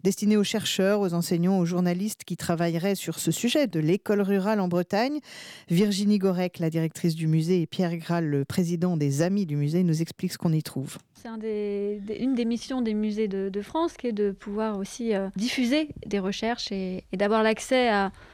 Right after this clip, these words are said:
Speaker 2: à des ressources documentaires. Donc c'est ce qu'on va pouvoir mettre en place là dès le premier septembre. On peut accueillir sur demande des chercheurs, des enseignants, des étudiants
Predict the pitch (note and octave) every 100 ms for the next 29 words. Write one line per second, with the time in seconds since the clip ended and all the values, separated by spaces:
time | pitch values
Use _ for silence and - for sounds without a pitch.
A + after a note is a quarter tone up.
0 | - G#3+ G#3 G3+ G#3 C4 - G#3 G3 -
1 | G3 F#3+ B3+ B3+ G#3+ - G3+ - A3 G#3
2 | G3+ G3+ - A3 G#3 G#3+ - G3+ G#3+ B3+
3 | B3 A3 G#3 A3 A3 G#3 F#3+ G3 A#3+ C4
4 | G3+ A#3 A#3+ - F#3 A#3 - - - -
5 | G#3 G#3 G#3+ B3+ B3+ A3 - F3+ - G3
6 | A#3 A3 A#3+ G#3+ G3 - F3+ G#3+ A#3 A3+
7 | G#3 A3+ - F#3+ A3+